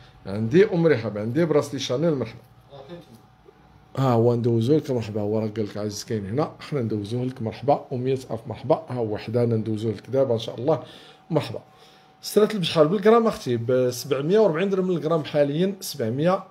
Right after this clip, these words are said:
وربعين درهم الغرام. ام ريان، وعليكم السلام ورحمه الله. كاين هاد البراسلي ديال شانيل، ها هو ما شاء الله اختي ام رحاب، ها هو غزال. بقى لي واحد ديال شانيل، بغيتي حتى لونسومبل ديالو راه كامل، مرحبا،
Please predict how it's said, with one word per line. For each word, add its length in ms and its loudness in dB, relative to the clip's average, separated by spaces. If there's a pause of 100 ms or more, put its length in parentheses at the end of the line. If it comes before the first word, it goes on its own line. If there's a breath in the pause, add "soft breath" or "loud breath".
(140)
وربعين 500 6
درهم 300 2 (260)
الغرام. 380 2 (500 soft breath)
ام 140 6
ريان، 320 8
وعليكم 520 2
السلام 460 0
ورحمه 340 -2
الله. 200 -8 (580 soft breath)
كاين 200 8
هاد 140 6
البراسلي 340 0
ديال 160 2
شانيل، 380 -2
ها 40 -4
هو 420 -2
ما 220 -2
شاء 240 -10
الله 220 -2
اختي 500 -8
ام 180 -4
رحاب، 460 -2 (180)
ها 60 -6
هو 240 -4
غزال. 520 0 (260)
بقى 140 2
لي 80 0
واحد 380 -2
ديال 160 -2
شانيل، 280 0
بغيتي 220 -2
حتى 120 0
لونسومبل 440 0
ديالو 220 4
راه 80 2
كامل، 340 0
مرحبا، 380 -6